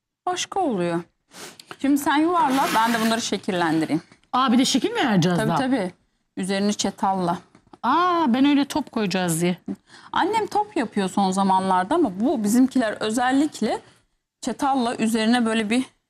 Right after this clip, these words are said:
Speaker 1: desen verirlerdi. Şimdi onu vereceğim. Böyle parmak şeklinde. Heh. Böyle. Bir de bunu yuvarlak tepsiye yapardı annem.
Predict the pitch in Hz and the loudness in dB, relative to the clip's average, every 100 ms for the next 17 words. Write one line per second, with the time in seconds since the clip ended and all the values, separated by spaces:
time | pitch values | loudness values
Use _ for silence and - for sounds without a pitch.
0 | _ _ _ _ - 214 226 208 190 175 | _ _ _ _ -8 -6 -2 -2 0 -2
1 | 170 170 165 170 165 190 _ _ _ _ | -2 -2 -2 -4 -6 -12 _ _ _ _
2 | _ _ _ _ _ _ _ _ - - | _ _ _ _ _ _ _ _ -20 -14
3 | 202 196 190 190 175 160 180 185 - - | -10 -4 -2 -2 -2 -2 -2 -4 -8 -20
4 | _ _ _ _ _ - - - - 190 | _ _ _ _ _ -12 -8 -8 -4 -4
5 | 190 185 - 175 160 - 175 175 240 285 | -2 -6 -6 -10 -10 -4 -2 0 0 -2
6 | _ _ _ _ _ _ _ - - - | _ _ _ _ _ _ _ -6 -6 -6
7 | _ _ _ - _ _ _ _ _ _ | _ _ _ -20 _ _ _ _ _ _
8 | _ _ - 170 165 185 226 - _ _ | _ _ -12 -6 -2 -2 -4 -10 _ _
9 | _ _ _ _ - 208 214 214 208 202 | _ _ _ _ -8 -2 2 2 2 2
10 | 214 220 240 202 - 185 180 175 190 170 | 0 -2 -6 -6 -4 -2 -2 -4 -2 -2
11 | 170 170 175 240 | 0 0 2 0